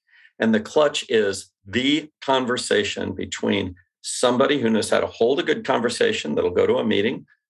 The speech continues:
or hold a meeting that'll go to the right next thing, whatever that should be. Those conversations are the units that co-,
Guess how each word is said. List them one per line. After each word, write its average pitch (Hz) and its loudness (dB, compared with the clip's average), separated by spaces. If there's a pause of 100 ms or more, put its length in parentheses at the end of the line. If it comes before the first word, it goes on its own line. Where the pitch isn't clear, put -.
(180)
or - -8
hold 107 4
a 110 2
meeting 127 2
that'll 92 2
go 101 2
to 95 -2 (720)
the 117 2
right 110 2
next 98 -4
thing, 95 -4
whatever 98 2
that 92 0
should 113 -8
be. 95 0 (400)
Those 147 2
conversations 123 -2
are 104 2
the 104 -4
units 104 -2
that - -4
co-, 110 -4